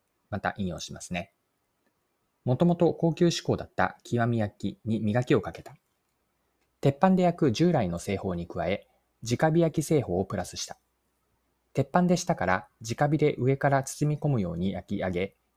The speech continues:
肉汁の旨味を閉じ込めて香ばしく仕上げた。茨城県常総市の子会社工場に十億円投資して、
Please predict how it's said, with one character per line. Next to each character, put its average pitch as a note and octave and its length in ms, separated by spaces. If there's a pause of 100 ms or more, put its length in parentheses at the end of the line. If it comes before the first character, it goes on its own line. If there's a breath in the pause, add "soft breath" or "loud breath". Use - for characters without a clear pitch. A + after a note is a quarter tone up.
肉 B2 260
汁 D3 260
の C#3+ 220
旨 B2 180
味 C3 160
を - 40
閉 F#2+ 160
じ G#2+ 80
込 - 100
め F#2 140
て - 280
香 D3 140
ば C#3+ 120
し - 100
く B2+ 100
仕 - 140
上 E2 80
げ - 80
た。 - 120 (1700)
茨 D3+ 260
城 E3+ 120
県 G2+ 200
常 A2 180
総 C3 200
市 - 120
の F2 120
子 G#2 140
会 A2+ 180
社 A#2 140
工 G#2+ 200
場 E2+ 180
に F#3+ 220
十 C3+ 220
億 D3+ 260
円 C3+ 140
投 B2 160
資 F2+ 140
し - 100
て、 - 260